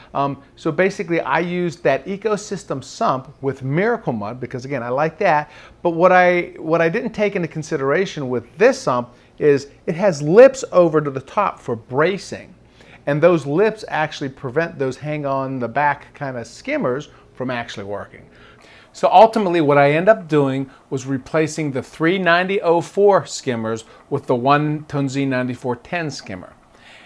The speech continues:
And one of the reasons why I chose that Tunzi ninety-four ten skimmer, besides the fact that it produced this great skim mate,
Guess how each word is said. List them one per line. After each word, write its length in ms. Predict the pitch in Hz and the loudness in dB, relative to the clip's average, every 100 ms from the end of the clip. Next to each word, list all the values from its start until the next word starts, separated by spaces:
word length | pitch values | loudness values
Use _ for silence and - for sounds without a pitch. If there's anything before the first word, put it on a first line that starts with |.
| - 170 | -8 0
And 360 | 151 156 151 - _ | 2 0 -4 -14 _
one 200 | 156 202 | 4 6
of 80 | 269 | 6
the 60 | 285 | 2
reasons 420 | 233 220 208 190 | 0 -2 -4 -4
why 240 | 165 170 170 | 4 4 6
I 200 | 147 147 | 2 0
chose 360 | - 170 160 156 | 0 -2 0 0
that 220 | 143 143 | 0 0
Tunzi 360 | - 156 147 | -8 -6 -4
ninety-four 640 | 139 135 135 123 131 123 113 - | -2 -4 -4 -8 -6 -4 -6 -12
ten 340 | - 190 208 | -10 -6 -6
skimmer, 520 | - - 123 113 110 - - | -8 -6 -6 -4 -8 -10 -12
besides 440 | 160 - 262 277 - | -8 0 2 2 0
the 100 | 139 | -4
fact 460 | - 147 139 135 | 2 4 4 0
that 160 | 147 131 | 0 2
it 180 | 131 - - _ | 0 -4 -18 _
produced 340 | 139 143 - | -8 -8 -8
this 220 | 123 113 - | -14 -16 -12
great 400 | - 165 127 - | 0 0 0 -10
skim 420 | - 175 185 143 | -6 0 2 0
mate, 240 | 104 85 | -4 -10